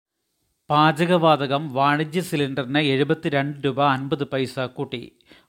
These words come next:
വാണിജ്യാവശ്യത്തിനുള്ള സിലിണ്ടറിന് ഇന്നലെ എഴുപത്തിരണ്ട് രൂപ അൻപത് പൈസ വർദ്ധിപ്പിച്ചതോടെ, വില ആയിരത്തി അറുന്നൂറ്റി ഇരുപത്തിമൂന്ന് രൂപയായി ഉയർന്നു. വീട്ടാവശ്യത്തിനുള്ള സിലിണ്ടർ വിലയിൽ മാറ്റമില്ല.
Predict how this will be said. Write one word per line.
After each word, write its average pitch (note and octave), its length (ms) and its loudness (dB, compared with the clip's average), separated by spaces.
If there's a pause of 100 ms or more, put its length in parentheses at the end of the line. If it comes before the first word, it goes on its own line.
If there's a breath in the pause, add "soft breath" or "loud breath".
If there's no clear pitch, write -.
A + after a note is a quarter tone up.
വാണിജ്യാവശ്യത്തിനുള്ള D3+ 1120 0
സിലിണ്ടറിന് C3 580 -4
ഇന്നലെ C3 400 0
എഴുപത്തിരണ്ട് C3+ 720 0
രൂപ C3 220 0
അൻപത് B2+ 360 -2
പൈസ B2+ 320 -4
വർദ്ധിപ്പിച്ചതോടെ, B2 840 -4 (340 loud breath)
വില C#3 180 2
ആയിരത്തി C#3+ 600 0
അറുന്നൂറ്റി B2+ 420 -4
ഇരുപത്തിമൂന്ന് C3 760 -6
രൂപയായി A#2+ 440 -2
ഉയർന്നു. A#2+ 380 -4 (800 soft breath)
വീട്ടാവശ്യത്തിനുള്ള D3 1000 2
സിലിണ്ടർ C3+ 420 -4
വിലയിൽ C3 400 -2
മാറ്റമില്ല. C3 640 -4